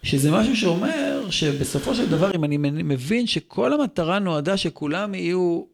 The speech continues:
יגיעו למדרגה, לא שיהיו יהודים אפילו, אלא שכולנו נהיה משפחה אחת, שעובדת את אלוהים, הצלחנו לא רע עם, עם אל אחד אצל הנצרות, בערך,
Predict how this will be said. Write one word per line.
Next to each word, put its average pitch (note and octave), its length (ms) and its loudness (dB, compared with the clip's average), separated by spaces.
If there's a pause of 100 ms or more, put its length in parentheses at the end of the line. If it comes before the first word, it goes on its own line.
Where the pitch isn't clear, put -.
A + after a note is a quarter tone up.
יגיעו C#3+ 380 0
למדרגה, E3 600 -2
לא F3 120 -4
שיהיו D4+ 260 -4
יהודים G#3 380 0
אפילו, A#2 440 -8 (100)
אלא C#3 140 0
שכולנו D#3+ 640 0
נהיה F#3+ 320 -2
משפחה E3+ 460 -4
אחת, - 440 -4 (500)
שעובדת D3+ 640 2
את D3 100 -2
אלוהים, B2+ 480 2
הצלחנו F3 440 -2
לא D3+ 260 2
רע D3 180 4
עם, A#2+ 500 2
עם C3+ 220 0
אל D#3 200 4
אחד C#3 300 2
אצל C3 220 0
הנצרות, A#2+ 600 0 (580)
בערך, D#3 580 0